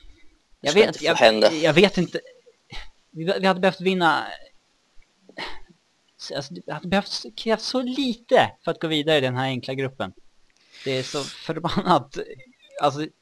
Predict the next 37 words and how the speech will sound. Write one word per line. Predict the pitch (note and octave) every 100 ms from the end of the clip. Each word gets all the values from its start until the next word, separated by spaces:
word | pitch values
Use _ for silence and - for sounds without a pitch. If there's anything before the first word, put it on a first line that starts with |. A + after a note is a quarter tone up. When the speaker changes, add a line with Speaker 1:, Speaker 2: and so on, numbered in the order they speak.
| _ _ _ _ _ - C3+ _ _
Speaker 1:
jag | - D3
vet | G3
inte. | G#3 F#3+ F3+ D3 B2+ - _ _ _ _ D3 - _ _ _
Det, | D#3 E3 -
det |
känns | - A3+ A#3+ -
som | A3
att | G3+
det |
spelas | - E3+ B2+ A#2
en, | B2+ A#2+ - _ _ _ _ -
en | B2+ -
annan | C3+ G#2+ A2+ G#2+
fotboll | G#2 C3 G#2+ _ D3 G#2+
i | F2+
Champions | G#2+ F#2 G2 F#2+
League. | A#2+ G#2 F2+ F2+ _ _ _ -
Och | - - G#2
att | F#2+ -
när | A#2 A2+
vi | D3
möter | B2+ A2+
Basel, | G2 C#3+ C#3+ - F#2+ F2 F#2
då | A#2
syns | - - E3 C#3 -
det | -
att | F2+
de | A2 C3+ C#3 B2
är | E2 F#2 F2
ett | -
Champions | G2 F2 F#2 F#2
League-lag | G2 E2+ G#2+ B2 E2 E2
och | F#2
vi | F#2 F2+
är |
inte | F2 E2+ -
det. | -